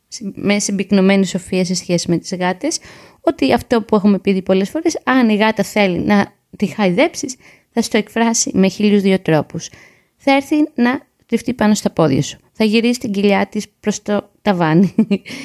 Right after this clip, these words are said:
Θα σου δαγκώσει τις γάμπες. Χίλια δύο πράγματα. Θα σου ζητήσει να τη χαϊδέψεις και εσύ συνήθως δεν αντιστέκεσαι. Και μ' άρεσε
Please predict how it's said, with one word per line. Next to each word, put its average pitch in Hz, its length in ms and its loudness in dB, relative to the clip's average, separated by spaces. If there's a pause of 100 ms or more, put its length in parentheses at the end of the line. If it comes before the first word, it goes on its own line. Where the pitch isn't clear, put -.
(360)
Θα 220 540 2
σου - 180 0
δαγκώσει 214 340 2
τις 226 160 2
γάμπες. 180 420 -2 (200)
Χίλια 233 220 2
δύο 190 100 0
πράγματα. 311 440 -2
Θα 349 140 -2
σου 302 140 -2
ζητήσει 320 520 -2 (260)
να 285 120 0
τη - 80 -18
χαϊδέψεις 185 600 -2
και - 120 -2
εσύ 339 300 -2 (260)
συνήθως 226 600 2 (100)
δεν 180 240 2
αντιστέκεσαι. 151 580 -8 (560)
Και 247 120 0
μ' 240 80 2
άρεσε 302 460 0